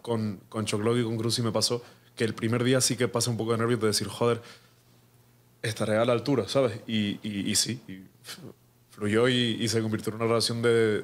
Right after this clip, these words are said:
de que va pa, va pa siete, ocho, diez años, ¿sabes? Eh, y también he conocido a, a, a los que iban viniendo y, y he trabajado con ellos y he dicho, Wow, es que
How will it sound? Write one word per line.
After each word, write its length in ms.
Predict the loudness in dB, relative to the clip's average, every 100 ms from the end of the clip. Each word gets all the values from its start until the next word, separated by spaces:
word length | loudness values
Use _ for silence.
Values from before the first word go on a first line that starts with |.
| -4
de 120 | -6 -2
que 120 | 0
va 160 | 2 2
pa, 340 | 2 2 -2 -10 _ _ _ -20 _ _ _ _ -6
va 80 | -2
pa 100 | 0
siete, 240 | 0 2 2
ocho, 200 | 2 2
diez 140 | 2
años, 260 | 0 -2 -2
¿sabes? 200 | -2 -2 -12 -20 -20 -20 -20 -20 -20 -20 _
Eh, 720 | 4 6 6 6 4 4 0 -2 -12 _ _ _ _ _ _ _ _ _ -8
y 80 | -2
también 600 | 0 2 0 0 0 0 0
he 100 | 0
conocido 520 | 2 2 2 4 6
a, 240 | 6 6 4
a, 500 | 2 2 4 2 2
a 20 |
los 140 | 0
que 120 | 0 2
iban 340 | 2 0 -6 -12 -20 -20 -20 -6
viniendo 500 | -2 2 2 4 4
y, 40 |
y 680 | 4 0 0 0 0 -2 -4 -10 -4
he 60 |
trabajado 260 | 0 2 2
con 120 | 2
ellos 120 | 2
y 40 | 0
he 20 |
dicho, 240 | 0 0
Wow, 260 | 2 2 0
es 80 | -2
que 280 | -2 0